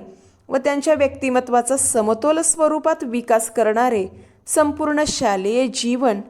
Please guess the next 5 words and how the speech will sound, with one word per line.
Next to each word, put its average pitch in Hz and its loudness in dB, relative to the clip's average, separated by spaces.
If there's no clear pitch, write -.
म्हणजे 208 -6
अभ्यासक्रम 185 -4
होय. 185 -2
यावरून 311 0
कॅसवेल 262 0